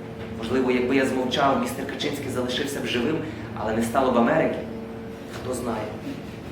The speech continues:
Я зрозумів одне, що я маю можливість вибирати,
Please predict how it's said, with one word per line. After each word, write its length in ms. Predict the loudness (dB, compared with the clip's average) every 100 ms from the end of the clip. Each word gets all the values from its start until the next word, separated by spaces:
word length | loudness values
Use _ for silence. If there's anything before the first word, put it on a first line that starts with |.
| -10 -4 0
Я 120 | 2
зрозумів 460 | 2 0 0 -2
одне, 320 | 0 0 0 -2 -6 -10 -10 -10 -10 -10
що 180 | -2 2
я 120 | 4
маю 240 | 6 6 4
можливість 520 | 2 2 2 0 0
вибирати, 440 | 4 6 6 2